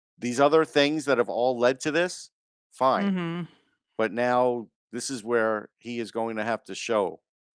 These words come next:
Speaker 1: and, you know, again, I think because the Flyers don't have cup expectations, they'll put up with a certain amount this year, and because it's attached to the Giroux trade.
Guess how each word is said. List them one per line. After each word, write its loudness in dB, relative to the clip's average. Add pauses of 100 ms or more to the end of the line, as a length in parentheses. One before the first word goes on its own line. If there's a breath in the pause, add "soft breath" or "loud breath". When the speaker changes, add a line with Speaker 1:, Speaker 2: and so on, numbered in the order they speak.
(480 soft breath)
Speaker 1:
and, -4 (140)
you -10
know, -2
again, 2 (420)
I -4
think 0
because -2
the -6
Flyers 2 (340)
don't -2
have -2
cup 2
expectations, -2
they'll 0
put -2
up 0
with -8
a -6
certain -4
amount -6
this -14
year, -16 (340)
and 6
because 2
it's -12
attached -2
to -4
the -6
Giroux -10
trade. -12